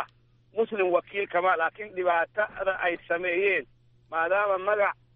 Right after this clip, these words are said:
awal ay u dhasheen oo ciddooda ay u bixisay oo innagoo kale oo muslimna ay leeyihiin,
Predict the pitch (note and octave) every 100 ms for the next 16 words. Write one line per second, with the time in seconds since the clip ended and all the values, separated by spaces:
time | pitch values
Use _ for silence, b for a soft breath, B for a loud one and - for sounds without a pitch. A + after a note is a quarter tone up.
0 | _ _ - G#3+ G3 F3+ G3+ G3 F#3 -
1 | G3 G3+ F#3+ F3 E3 - _ A3+ F3+ G3
2 | F3 F3+ G#3 F3 D#3 E3+ - F#3+ F#3 F3
3 | E3+ A3 G#3+ G#3 - F#3 F3+ G#3+ G#3 F#3
4 | F3+ E3+ F3 G3+ F3+ E3+ F#3